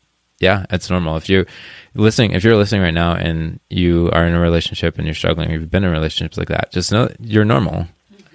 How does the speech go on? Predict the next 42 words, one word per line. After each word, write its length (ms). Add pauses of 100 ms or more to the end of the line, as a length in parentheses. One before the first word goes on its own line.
It's 500
not 300
fun 420
to 120
be 160
there, 220
but 300 (1040)
it's 140
not 160
unusual. 680
And 380 (680)
the 120
research 420
backs 320
it 80
up 180
as 160
well. 240
And 120
all 160
these 160
stories 400
that 120
we're 60
hearing 400 (640)
just 220
align 440 (300)
perfectly 440
with 220
it 180
too. 380 (240)
Uh, 140
even 180
though 100
it's 140
a 40
sad 280
thing, 240
it's 140
a 40
true 180
thing. 280